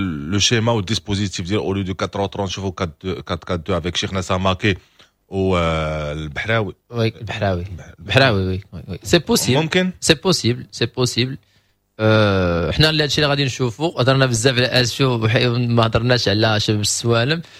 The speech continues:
Speaker 2: شباب السوالم اللي كي-، اللي، اللي الكرة ديالهم، الكرة ديالهم، آه،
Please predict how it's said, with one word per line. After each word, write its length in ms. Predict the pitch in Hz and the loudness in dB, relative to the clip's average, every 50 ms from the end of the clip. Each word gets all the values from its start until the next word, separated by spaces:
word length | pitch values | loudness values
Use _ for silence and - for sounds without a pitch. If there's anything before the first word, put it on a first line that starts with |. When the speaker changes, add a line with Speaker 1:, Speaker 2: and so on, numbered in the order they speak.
| - - _ _ | -20 -20 _ _
Speaker 2:
شباب 180 | - 147 139 | 4 4 6
السوالم 420 | 131 123 - - 131 135 139 139 131 | 6 2 2 2 0 0 0 0 0
اللي 120 | 123 117 | -2 -2
كي-، 260 | - - 120 113 104 | 2 2 2 2 2
اللي، 340 | 101 98 98 101 98 90 85 | 0 0 2 2 2 2 0
اللي 200 | - 85 85 - - _ _ _ _ | -4 -6 -8 -10 -12 _ _ _ _
الكرة 260 | _ 143 139 135 127 | _ 4 4 4 4
ديالهم، 600 | 117 117 120 120 117 110 110 101 90 87 80 78 | 4 2 2 2 2 0 0 0 -2 -2 -4 -4
الكرة 300 | - - - 113 107 107 | -6 0 2 4 4 4
ديالهم، 460 | 101 107 107 107 104 104 101 98 92 | 4 2 2 2 2 2 0 2 2
آه، 640 | 92 92 90 87 87 85 82 80 82 - - - - | 2 2 2 2 2 0 0 0 -2 -4 -6 -8 -12